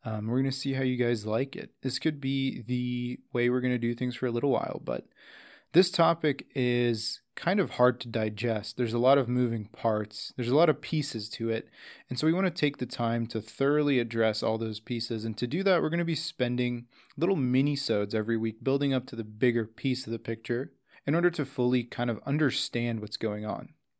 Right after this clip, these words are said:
So today we're gonna be talking about brain-computer interfaces in our journey to discovering how we can decode the brain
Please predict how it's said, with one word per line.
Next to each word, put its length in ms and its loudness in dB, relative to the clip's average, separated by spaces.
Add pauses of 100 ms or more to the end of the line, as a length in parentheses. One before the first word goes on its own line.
(360)
So 120 -2
today 220 4
we're 80 2
gonna 100 2
be 100 0
talking 360 2
about 240 -2
brain-computer 720 -2
interfaces 720 -10 (120)
in 120 0
our 80 0
journey 500 0
to 180 -4
discovering 600 -2
how 240 -4
we 100 -2
can 180 -6
decode 400 0
the 60 -6
brain 560 -2